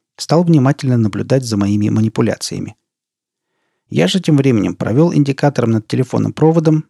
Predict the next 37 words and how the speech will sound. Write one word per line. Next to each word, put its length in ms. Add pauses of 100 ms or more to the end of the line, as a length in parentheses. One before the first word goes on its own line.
и 80
обнаружил 540
даже 260
не 140
одного, 580
а 100
целых 340
двух 340
клопов. 480 (800)
Взяв 360
в 60
руку 340
остро 260
заточенный 540
скальпель, 480 (340)
я 180
осторожно 480
вскрыл 340
оплётку 400
провода 420
в 60
нужном 340
месте. 360 (580)
Вооружившись 580
обычной 400
лупой, 320
я 140
отыскал 340
на 120
проводе 360
крошечную 520
неровность 580
и, 60
подцепив 640
её 220
лезвием 340
скальпеля, 520